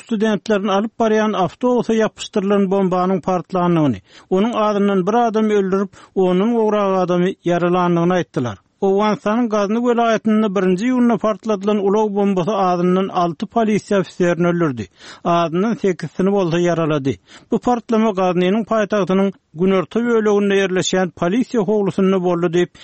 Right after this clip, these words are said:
welaýat geňeşiniň başlygy Nasir Ahmet Fakir aýtdy. Bu partlama musulmanlaryň giňden öýleýän Ramadan aýyna we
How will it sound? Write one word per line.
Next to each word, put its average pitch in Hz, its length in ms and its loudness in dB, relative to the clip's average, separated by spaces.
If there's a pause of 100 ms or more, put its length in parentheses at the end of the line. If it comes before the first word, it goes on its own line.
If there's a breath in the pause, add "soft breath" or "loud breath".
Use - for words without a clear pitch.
(220 loud breath)
welaýat 170 440 2
geňeşiniň 180 440 -2
başlygy 170 480 0 (200 loud breath)
Nasir 170 360 0
Ahmet 170 540 -2
Fakir 165 420 -2
aýtdy. 165 440 -4 (200)
Bu 233 80 2
partlama 226 600 0
musulmanlaryň 190 840 0
giňden 190 480 0
öýleýän 208 360 0 (140)
Ramadan 180 420 0
aýyna 196 400 2
we 196 80 2